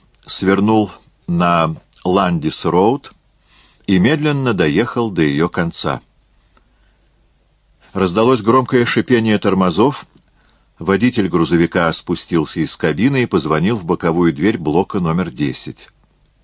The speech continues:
Из неё появился круглолицый мужчина в джинсах, представившийся как мистер Брайс. Между ним и водителем произошёл краткий разговор,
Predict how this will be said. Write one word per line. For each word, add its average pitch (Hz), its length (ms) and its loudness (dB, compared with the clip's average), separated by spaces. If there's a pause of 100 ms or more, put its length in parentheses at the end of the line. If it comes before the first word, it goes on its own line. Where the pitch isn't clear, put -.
(1000)
Из 92 180 -2
неё 120 260 4
появился 139 640 4
круглолицый 113 720 2
мужчина 98 480 0
в 92 60 -4
джинсах, 110 640 -2
представившийся 98 1000 -2
как 101 220 -4
мистер 92 440 -2
Брайс. 131 500 -4 (1600)
Между 104 300 2
ним 143 200 4
и 123 60 4
водителем 123 580 2
произошёл 87 560 0
краткий 82 420 -2
разговор, 76 520 0